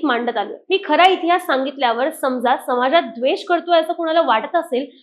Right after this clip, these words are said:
तर तो त्यांचा प्रश्न आहे, माझा नाही," असं स्पष्टीकरण देखील त्यांनी दिलंय. आता कॉल करणारा प्रशांत कोरटकर नावाचा हा व्यक्ती आहे तरी कोण, हा प्रश्न सध्या उपस्थित होतोय. आता सावंत यांना जो कॉल आला होता ती रेकॉर्डिंग इंद्रजित सावंत यांनी त्यांच्या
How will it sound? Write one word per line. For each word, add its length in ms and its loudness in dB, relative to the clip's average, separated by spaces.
तर 80 4
तो 140 2
त्यांचा 420 4
प्रश्न 320 -6
आहे, 260 -8
माझा 340 0
नाही," 240 -10
असं 180 0
स्पष्टीकरण 760 0
देखील 240 -6
त्यांनी 300 -4
दिलंय. 240 -10
आता 140 2
कॉल 400 6
करणारा 360 6
प्रशांत 400 0
कोरटकर 380 0
नावाचा 420 -2
हा 140 0
व्यक्ती 360 -4
आहे 360 2
तरी 120 0
कोण, 260 -6
हा 100 10
प्रश्न 360 0
सध्या 280 -2
उपस्थित 440 -2
होतोय. 460 -6
आता 140 2
सावंत 520 6
यांना 340 0
जो 160 -6
कॉल 340 2
आला 160 4
होता 320 -4
ती 160 -8
रेकॉर्डिंग 560 0
इंद्रजित 420 -4
सावंत 540 2
यांनी 320 -4
त्यांच्या 340 -6